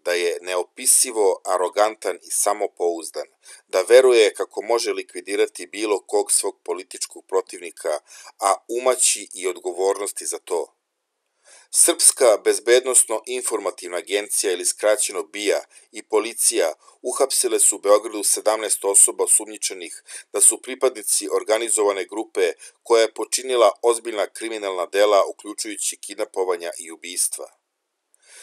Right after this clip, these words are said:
Specijalizovan za komandovske operacije i tajne misije, ovu grupu je navodno predvodio Veljko Belivuk, poznat kao Velja Nevolja. Veljko Belivuk se pridružio prikrivenom Vučićevom eskadronu smrti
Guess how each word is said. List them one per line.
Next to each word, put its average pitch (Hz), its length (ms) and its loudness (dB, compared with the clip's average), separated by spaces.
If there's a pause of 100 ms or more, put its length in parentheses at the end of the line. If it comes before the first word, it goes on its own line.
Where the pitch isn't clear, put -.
(160)
Specijalizovan 139 960 4
za 113 120 0
komandovske 117 680 -2
operacije 101 600 2
i - 80 -12
tajne 104 300 2
misije, 95 680 -2 (260)
ovu 123 280 4
grupu 123 380 0
je 101 60 4
navodno 107 460 2
predvodio 101 760 -2
Veljko 98 380 -2
Belivuk, 92 540 -6 (480)
poznat 117 380 2
kao 104 360 4
Velja 95 320 2
Nevolja. 90 460 -2 (1040)
Veljko 135 380 4
Belivuk 131 460 4
se - 140 -2
pridružio 113 540 -4
prikrivenom 107 760 -6
Vučićevom 92 560 -4
eskadronu 95 580 -4
smrti 101 600 -4